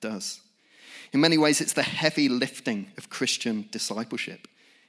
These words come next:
It leads to maturity. And when we can do this reliably, the author seems to think that it's only then that we're ready to hear the really, really good stuff. So character is what we express. Character is also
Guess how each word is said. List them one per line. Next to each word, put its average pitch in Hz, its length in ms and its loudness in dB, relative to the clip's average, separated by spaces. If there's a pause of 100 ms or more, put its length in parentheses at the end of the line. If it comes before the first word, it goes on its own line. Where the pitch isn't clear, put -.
It - 60 -6
leads 131 500 0
to - 120 -6
maturity. 110 760 -6 (840)
And 139 100 4
when 156 100 6
we 151 80 4
can 151 160 2
do 156 140 6
this 143 200 4
reliably, 151 800 4 (680)
the 131 140 4
author 147 280 2
seems 131 500 2
to 127 140 -2
think - 500 -4
that 120 160 -2
it's - 180 -6
only 131 300 -2
then 117 260 0
that 110 80 -2
we're 110 100 -6
ready 104 320 -4
to - 140 -10
hear 107 420 -6 (260)
the 113 80 -6
really, 98 340 -8
really 90 320 -12
good - 160 -12
stuff. - 420 -12 (1800)
So 196 140 2
character 214 380 2
is 175 100 -2
what 170 140 -2
we 147 100 4
express. - 680 -2 (160)
Character 190 300 2
is - 80 6
also 185 300 4